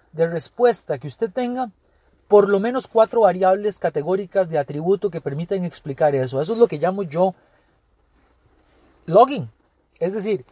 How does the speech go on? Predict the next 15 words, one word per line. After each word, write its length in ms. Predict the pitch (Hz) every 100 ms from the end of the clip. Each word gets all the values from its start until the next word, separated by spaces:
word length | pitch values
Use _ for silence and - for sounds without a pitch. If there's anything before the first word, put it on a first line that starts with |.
| _ _ _
si 140 | -
usted 200 | 185 247
va 160 | 254 277
y 280 | 269 - 185
tiene 220 | 226 247
que 100 | 254
monitorear 360 | 220 202 202 240
la 80 |
temperatura, 560 | 254 208 208 190 269 180
dígame 460 | 139 175 185 196 - _ _
por 100 | 156
lo 60 | 151
menos 320 | 170 202 196 _
la 120 | 135
fecha, 400 | 120 233 - 233